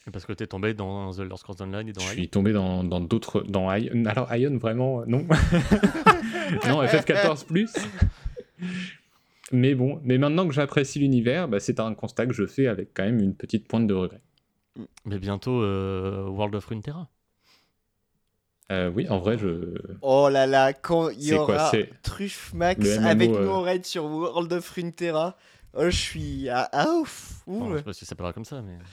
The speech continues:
Speaker 3: Ah, j'ai
Speaker 2: Oui, mais non, mais c'est, en vrai, moi qui aime bien, malgré tout, lancer de temps en temps un M M O, faire un peu de leveling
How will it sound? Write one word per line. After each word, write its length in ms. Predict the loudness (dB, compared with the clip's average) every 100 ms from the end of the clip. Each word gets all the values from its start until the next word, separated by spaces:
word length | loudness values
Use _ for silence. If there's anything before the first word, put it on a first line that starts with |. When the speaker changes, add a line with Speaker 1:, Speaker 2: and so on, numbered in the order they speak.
| -20 -20 -20 -20 -14 -12 -12 -12 -8
Speaker 3:
Ah, 140 | -8 -2
j'ai 120 | 4
Speaker 2:
Oui, 220 | 4 4
mais 80 | 2
non, 80 | 2
mais 220 | 4 2
c'est, 180 | 2 2
en 140 | 2
vrai, 320 | 2 2 2
moi 180 | 0 -2
qui 220 | 0 2
aime 160 | 4 4
bien, 260 | 2 2 2
malgré 380 | 0 0 0
tout, 180 | 0 0
lancer 380 | 2 0 0 0
de 80 | 0
temps 200 | -2 0
en 80 | 0
temps 140 | 0
un 40 | 0
M 140 | 2
M 160 | 2 2
O, 160 | 2
faire 180 | 0 -4
un 60 | -6
peu 100 | -4
de 100 | -2
leveling 400 | 0 0 -2